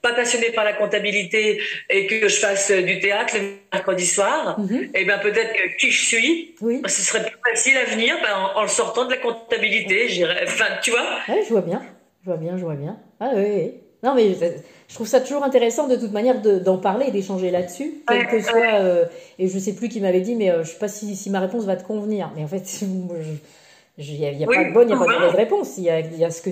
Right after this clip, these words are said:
Speaker 2: tu es et ce que tu vas dire
Speaker 1: Ouais.
Speaker 2: là, et c'est juste. Voilà, et, et je suis assez
Speaker 1: Mais c'est
Speaker 2: d'accord avec
Speaker 1: marrant.
Speaker 2: toi sur le fait de parler de, de, du fait qu'on,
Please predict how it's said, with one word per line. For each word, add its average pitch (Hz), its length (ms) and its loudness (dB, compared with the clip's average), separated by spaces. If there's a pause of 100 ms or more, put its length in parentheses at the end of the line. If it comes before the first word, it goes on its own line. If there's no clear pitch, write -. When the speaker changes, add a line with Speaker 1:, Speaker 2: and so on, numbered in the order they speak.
(140)
Speaker 2:
tu 185 140 4
es 262 80 8
et - 20 0
ce - 80 -8
que 202 80 -8
tu 180 140 -8
vas 175 120 2
dire 240 100 -2 (100)
Speaker 1:
Ouais. - 40 0
Speaker 2:
là, 262 220 0
et 214 80 0
c'est 170 160 -8
juste. 240 480 -8 (360)
Voilà, 180 420 -2
et, 143 420 -6 (320)
et 202 80 -6
je 185 60 -8
suis - 100 -2
assez 180 180 2
Speaker 1:
Mais 226 100 4
c'est 277 100 0
Speaker 2:
d'accord 262 160 8
avec 233 80 4
Speaker 1:
marrant. - 140 2
Speaker 2:
toi 262 320 2 (240)
sur 214 200 -2
le 214 100 4
fait 262 200 2
de 220 120 6
parler 208 340 2
de, 202 240 0
de, 175 180 -6
du 175 180 -8
fait 196 160 -6
qu'on, 165 260 -8